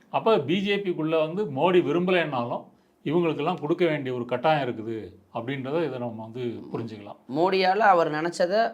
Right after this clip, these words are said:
Speaker 2: முழுவதுமா செயல்படுத்த முடியாத நிலையில தான் இருக்காரு, அப்படிதான் எடுத்துக்கணும்.
Speaker 1: ஆமா, ஆமா. ரெண்டு வகையில, ஒண்ணு கூட்டணி,
Speaker 2: ம்.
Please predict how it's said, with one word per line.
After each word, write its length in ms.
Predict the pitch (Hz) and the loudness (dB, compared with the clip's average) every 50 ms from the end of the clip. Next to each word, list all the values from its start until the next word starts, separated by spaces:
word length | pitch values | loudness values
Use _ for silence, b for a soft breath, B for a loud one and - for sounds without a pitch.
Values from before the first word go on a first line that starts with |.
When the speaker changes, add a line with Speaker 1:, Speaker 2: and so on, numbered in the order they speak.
| - - 156 | -4 2 4
Speaker 2:
முழுவதுமா 380 | 170 180 185 190 185 170 185 196 | 4 4 4 2 0 0 -2 -4
செயல்படுத்த 560 | 196 196 185 165 175 180 170 175 165 - 160 | -2 2 4 4 4 4 2 0 -2 -2 -2
முடியாத 380 | 151 147 151 147 143 143 135 | -2 0 2 2 2 2 0
நிலையில 120 | 139 139 143 | -2 -2 -2
தான் 180 | 143 143 151 | -2 -2 0
இருக்காரு, 340 | 143 127 117 117 113 107 104 | -2 -2 -4 -6 -8 -8 -8
அப்படிதான் 340 | - 110 110 - 113 113 101 | -10 -12 -12 -10 -8 -8 -10
எடுத்துக்கணும். 340 | 95 - - - - - _ - | -10 -14 -18 -20 -20 -18 _ 6
Speaker 1:
ஆமா, 260 | 208 214 214 196 180 | 8 8 8 8 6
ஆமா. 280 | 160 131 113 101 107 - - _ _ | 4 4 2 -4 -8 -10 -14 _ _
ரெண்டு 440 | - 185 107 123 143 156 170 170 156 | -10 -4 -2 -2 2 4 4 4 6
வகையில, 320 | 160 160 151 147 139 120 127 | 6 4 4 2 0 -2 -2
ஒண்ணு 140 | 151 165 | -4 -6
கூட்டணி, 640 | 165 - 175 175 - 170 156 156 170 185 - - - _ _ | 0 2 2 2 4 2 0 0 -2 -4 -8 -14 -20 _ _
Speaker 2:
ம். 200 | 117 104 95 95 | -20 -20 -20 -20